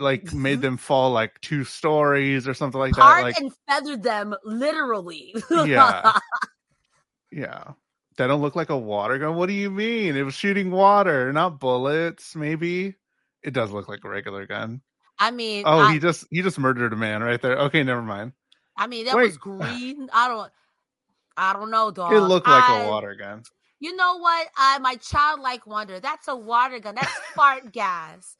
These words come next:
Speaker 2: So he's making them disoriented.
Speaker 1: Yeah,
Speaker 2: And I
Speaker 1: oh,
Speaker 2: ain't see no
Speaker 1: no.
Speaker 2: blood. <laughs>
Speaker 1: But <sighs> I liked, <sighs>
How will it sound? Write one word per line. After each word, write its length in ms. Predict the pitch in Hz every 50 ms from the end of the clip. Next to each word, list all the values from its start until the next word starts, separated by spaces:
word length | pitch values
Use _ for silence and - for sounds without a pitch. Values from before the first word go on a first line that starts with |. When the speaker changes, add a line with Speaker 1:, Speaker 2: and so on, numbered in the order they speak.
| _ _ _
Speaker 2:
So 140 | - - 269
he's 160 | 277 294 262 247
making 260 | 294 294 285 - 254
them 120 | 233 226 214
disoriented. 1500 | 190 208 202 190 - - 240 254 262 277 285 285 285 277 277 262 247 233 226 214 196 - - 220 214 208 196 185 170
Speaker 1:
Yeah, 300 | 151 160 160 156 147 143
Speaker 2:
And 80 | 143 -
I 100 | - -
Speaker 1:
oh, 40 | 160 156
Speaker 2:
ain't 80 | 151
see 40 | 147
no 540 | 143 151 156 151 151 147 139 127 120 113 113
Speaker 1:
no. 440 | 113 110 - 214 214 214 208 208 214 233 _ -
Speaker 2:
blood. 640 | 226 180 233 247 202 269 269 - 254 254 247 247 233
<laughs> 180 | - 247 262 254
Speaker 1:
But 420 | 180 170 156 - - - 247 - _ _ _ _ _ _ _ _ - 127
<sighs> 80 | 139 123 - - - - - _ _ _ _ _ _ - _ _ _ _ _ _ -
I 180 | 185 220 277 320
liked, 720 | 339 381 370 269 247 247 226 - - - - - - - _ _ _ -
<sighs> 80 | -